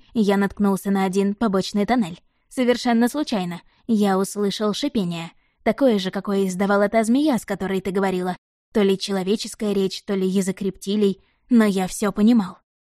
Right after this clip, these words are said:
Там говорили две змеи, и по этим звукам я сумел обнаружить старый, скрытый от глаз проход, ведущий в храм. Змеи тут же уползли, увидев меня, но было уже поздно, я их заметил. И чуть дальше по коридору я наткнулся на крохотную комнату,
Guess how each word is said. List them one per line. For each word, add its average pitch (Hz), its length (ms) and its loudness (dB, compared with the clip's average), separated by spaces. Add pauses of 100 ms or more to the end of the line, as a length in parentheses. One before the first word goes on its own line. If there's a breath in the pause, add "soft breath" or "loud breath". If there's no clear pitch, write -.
(340)
Там 214 240 4
говорили 208 400 4
две 208 220 2
змеи, 220 340 2
и 196 220 -4
по - 80 -4
этим 196 320 2
звукам 208 340 -2
я 190 160 0
сумел 196 320 0
обнаружить 196 500 0
старый, 208 380 -4 (140 soft breath)
скрытый 202 420 -2
от 196 80 -2
глаз 196 300 -2
проход, - 500 -6
ведущий 196 460 0
в - 60 -10
храм. 180 300 -8 (500)
Змеи 233 420 6
тут 220 200 -2
же 226 120 6
уползли, 240 420 2
увидев 190 380 0
меня, 185 320 -2 (200)
но 226 260 4
было 208 280 2
уже 226 180 2
поздно, 180 440 -6 (160)
я 220 260 4
их 196 80 0
заметил. 196 480 -4 (300)
И 226 100 4
чуть 202 220 0
дальше 202 320 0
по 202 100 -6
коридору 202 480 0
я 190 160 0
наткнулся 202 500 -2
на 208 120 2
крохотную 233 480 -2
комнату, 175 460 -4